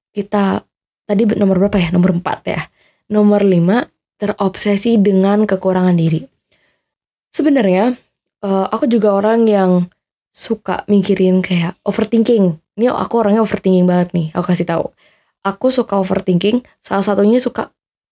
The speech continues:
nge-overthinkingin kekurangan diri. Kadang aku merasa kayak, "Kayaknya aku terlalu loud person banget deh." Atau aku suka mikir kayak, "Kayaknya aku terlalu tertutup banget deh."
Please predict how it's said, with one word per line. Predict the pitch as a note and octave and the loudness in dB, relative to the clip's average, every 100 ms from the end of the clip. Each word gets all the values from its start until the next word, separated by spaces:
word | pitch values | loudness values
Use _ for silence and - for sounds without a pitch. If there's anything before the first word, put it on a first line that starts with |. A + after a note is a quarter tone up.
| _ - | _ -8
nge-overthinkingin | G#3+ - G#3+ - - A#3+ A3 G#3 G#3+ A3 | -6 -2 -4 -4 -2 0 2 2 2 0
kekurangan | G3+ F#3+ F#3 F3+ | -2 0 2 4
diri. | E3+ E3 - _ _ _ _ _ _ _ _ _ | 2 -2 -8 _ _ _ _ _ _ _ _ _
Kadang | G#3+ A3 C#4 | 0 2 2
aku | C#4+ | 2
merasa | A#3 G#3+ A#3+ | 2 0 -2
kayak, | G3+ F3+ _ _ _ | -2 -4 _ _ _
"Kayaknya | - F3+ G#3 | -2 0 0
aku | - | -2
terlalu | C#4+ A3 F#3+ F#3 F3+ | -4 0 2 2 4
loud | F3 E3+ - | 2 0 -2
person | E3+ D#3+ F3 | -4 0 2
banget | E3+ F3 A3+ | 2 2 0
deh." | F3+ D#3+ D3+ _ _ _ _ _ _ _ _ _ F3+ | -2 -4 -6 _ _ _ _ _ _ _ _ _ -14
Atau | F3 G#3 A3 A3 - _ | -4 0 0 -2 -6 _
aku | G3 G#3+ | -6 -2
suka | A#3+ A3 | 0 2
mikir | G3 G#3 G#3 G#3 G3+ | 2 2 2 0 0
kayak, | G3+ F3 E3 - _ _ _ _ _ _ | 0 -2 -2 -6 _ _ _ _ _ _
"Kayaknya | F#3 F3+ A3+ | 0 2 2
aku | - | 0
terlalu | G#3+ G3 F#3+ | 0 0 0
tertutup | F3 - - F3+ | -4 -6 -8 -2
banget | F3 F#3 F#3+ | 2 2 2
deh." | E3+ D#3+ | -2 -4